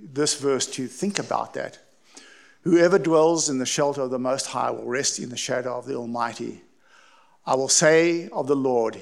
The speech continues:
'He is my refuge and my fortress, my God in whom I trust.'"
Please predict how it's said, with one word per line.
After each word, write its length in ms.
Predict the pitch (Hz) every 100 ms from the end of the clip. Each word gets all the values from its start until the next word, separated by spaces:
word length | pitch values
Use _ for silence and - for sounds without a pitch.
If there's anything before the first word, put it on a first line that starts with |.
| -
'He 240 | - 160 151
is 120 | 127
my 160 | 120
refuge 720 | 117 120 156 170 180 180 - - -
and 140 | 127 139
my 140 | 151
fortress, 720 | - 131 123 131 127 - -
my 160 | 123 123
God 440 | 123 123 120 123 - _ _ _ _ _ _ _ _ _ -
in 140 | 120
whom 680 | 110 135 135 127 123 - - _ _ _ _
I 160 | - 120
trust.'" 580 | 120 - 113 - - -